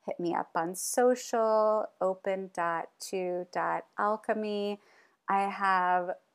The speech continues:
really fun, beautiful offerings that I have been sharing about. I have a Rooted Earth Healing offering, which is a remote session, which has been so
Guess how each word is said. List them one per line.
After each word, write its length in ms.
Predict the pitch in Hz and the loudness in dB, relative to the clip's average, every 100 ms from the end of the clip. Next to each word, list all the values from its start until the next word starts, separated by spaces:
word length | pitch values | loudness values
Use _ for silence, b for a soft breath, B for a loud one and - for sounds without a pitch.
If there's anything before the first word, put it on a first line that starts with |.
| _ | _
really 480 | 180 185 208 214 214 | -14 0 2 4 2
fun, 500 | - 196 190 190 190 - | 2 2 4 2 0 -4
beautiful 400 | 180 185 185 190 | -2 -2 0 2
offerings 920 | 175 175 - 180 175 180 190 180 - - - | 2 2 0 -2 -2 -4 -6 -8 -10 -12 -4
that 160 | 175 | -2
I 140 | - 170 | 2 0
have 200 | 175 175 | 0 -6
been 220 | 185 180 - - | -6 -6 -10 -16
sharing 680 | - - 185 185 185 196 | -8 -4 -2 -2 -4 -4
about. 760 | 220 190 170 - 196 254 302 - B B B - | -6 0 2 2 4 6 4 2 B B B -6
I 80 | 208 | -4
have 200 | 214 196 | -2 -2
a 120 | 196 | -2
Rooted 600 | 185 214 214 208 208 196 - - - - - | 0 0 2 2 2 0 -2 -8 -14 -16 -2
Earth 540 | 220 220 226 - - - - | 2 2 0 -2 -14 -14 -14
Healing 580 | - 226 214 214 208 - | -8 -4 -2 -2 -6 -2
offering, 680 | 196 196 - 190 196 190 185 | -4 -4 -4 -4 -2 -4 -2
which 240 | 180 - | -4 -4
is 220 | 180 170 - | -6 -6 -4
a 80 | 175 | -4
remote 560 | 180 180 190 202 202 | -2 -2 0 0 0
session, 640 | - 190 185 - 185 180 175 | 2 2 2 -4 -2 -2 -2
which 220 | 175 - | -4 -4
has 380 | 175 175 175 - - | -2 0 -2 -8 -4
been 260 | 175 175 175 | -4 -4 -8
so 1000 | - - - 196 190 185 185 185 185 - | -12 -12 -6 0 2 4 4 4 0 -4